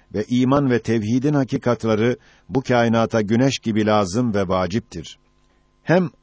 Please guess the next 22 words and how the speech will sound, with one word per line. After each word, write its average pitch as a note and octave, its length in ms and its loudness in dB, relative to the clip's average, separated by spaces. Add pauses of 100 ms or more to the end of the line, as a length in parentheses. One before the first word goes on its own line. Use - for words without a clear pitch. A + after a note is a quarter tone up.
(120)
ahlak-ı B2+ 480 0
insaniyede B2+ 880 2 (100)
en D3 240 2
rahat, A2 460 0
en D3+ 200 0
faydalı, A2+ 540 2 (160)
en D#3 180 0
kısa, G#2+ 440 0 (320)
en D#3+ 180 2
selametli B2+ 760 2
yol B2 200 2
ise A2 400 0 (260)
sırat-ı B2+ 460 2
müstakimde A2 920 0 (260)
istikamettedir. G2+ 1080 -2 (760)
Mesela D3 440 4
kuvve-i B2+ 460 2
akliye, A#2+ 600 2 (320)
haddi B2+ 380 0
vasat C3 340 0
olan A#2+ 260 2
hikmeti A#2 720 0